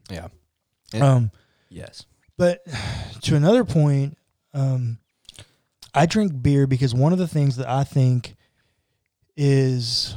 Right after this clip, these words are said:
Speaker 2: most powerful for us in gospel work today,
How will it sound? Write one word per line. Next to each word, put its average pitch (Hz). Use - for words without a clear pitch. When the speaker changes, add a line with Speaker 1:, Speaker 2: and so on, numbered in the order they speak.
Speaker 2:
most 139
powerful 160
for 123
us 135
in 127
gospel 123
work 131
today, 120